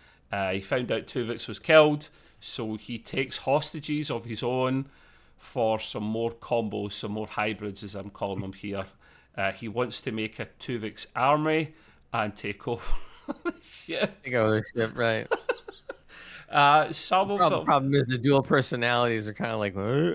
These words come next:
Speaker 2: getting in the way.
Speaker 1: Uh, yeah, yeah. This is it, it's get, it's maybe getting a bit too nuts for it to handle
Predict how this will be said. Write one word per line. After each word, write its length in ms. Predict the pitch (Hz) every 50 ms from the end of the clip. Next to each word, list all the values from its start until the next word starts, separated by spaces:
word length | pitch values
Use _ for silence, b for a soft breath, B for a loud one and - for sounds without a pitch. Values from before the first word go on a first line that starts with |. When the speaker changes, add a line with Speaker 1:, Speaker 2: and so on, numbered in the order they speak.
| - 147
Speaker 2:
getting 220 | 123 139 123 123
in 80 | 120 113
the 80 | 110 110
way. 280 | 110 117 117 113 117 123
Speaker 1:
Uh, 120 | - - -
yeah, 600 | 156 156 160 160 160 160 165 165 160 160 156 156
yeah. 420 | 151 156 151 151 151 151 151 156 147
This 260 | 147 160 175 - -
is 160 | 185 156 - -
it, 180 | 160 156 - -
it's 140 | - 175 -
get, 240 | - 196 - - B B B B
it's 160 | 160 160 -
maybe 260 | 160 160 160 196 208
getting 200 | 196 - 180 135
a 40 | 147
bit 240 | 131 160 131 - -
too 240 | - - 151 139 147
nuts 300 | 147 135 123 - - -
for 140 | - 117 107
it 100 | - -
to 100 | - -
handle 580 | - - 120 120 120 127 123 117 104 104 98